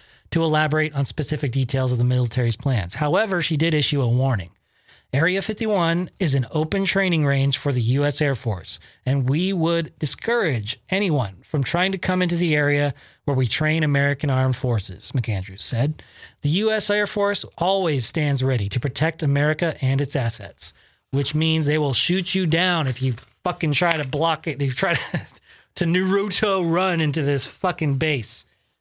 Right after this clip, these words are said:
God, it's just, people are stupid sometimes, man.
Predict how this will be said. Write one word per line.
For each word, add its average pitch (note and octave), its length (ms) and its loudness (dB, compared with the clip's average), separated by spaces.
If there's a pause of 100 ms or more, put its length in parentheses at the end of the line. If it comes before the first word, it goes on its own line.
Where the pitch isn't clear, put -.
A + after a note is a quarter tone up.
(360)
God, C#3 300 -4
it's - 320 -6
just, - 280 -6 (180)
people D4+ 240 -4
are D#3+ 40 0
stupid A2+ 480 -4
sometimes, G2 520 -14
man. C#3+ 340 -2